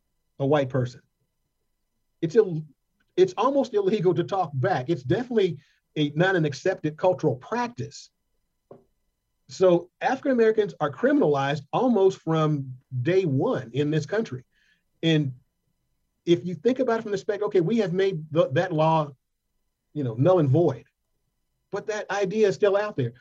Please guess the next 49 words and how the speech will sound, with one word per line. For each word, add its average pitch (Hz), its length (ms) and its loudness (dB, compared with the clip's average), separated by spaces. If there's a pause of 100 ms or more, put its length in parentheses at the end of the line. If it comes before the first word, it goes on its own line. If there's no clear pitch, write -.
(120)
That 240 180 4
law 196 320 4
is - 80 0
still 165 200 0
in 147 80 0
the 127 60 -2
books, 208 380 2
just 185 160 0
so 170 80 -2
we 170 140 0
know 170 240 2
it's 131 140 -6
there 185 300 0
and 151 80 2
what 160 160 2
it 123 100 -6
was, 185 380 -2 (300)
but 143 220 -6
then 165 180 2
the 147 100 0
law 165 280 -2
has 147 120 -2
been 147 220 0
made 147 260 0
null 147 200 -2
and 120 160 -6
void, 165 320 0
so 143 140 -2
it's 131 100 -6
not 143 220 -2
effective, 226 540 -4 (420)
but - 140 -4
we 247 120 2
can 254 100 -2
still 202 180 4
go 147 180 4
find 247 360 -2
it. - 120 -8 (1500)
And 226 140 4
then 262 200 4
the 254 60 4
United 233 240 4
States 214 440 0
in 175 460 2
eighteen 214 380 -4
fifty-one 208 800 0 (280)
creates 220 520 4
the 220 140 6
second 254 520 -4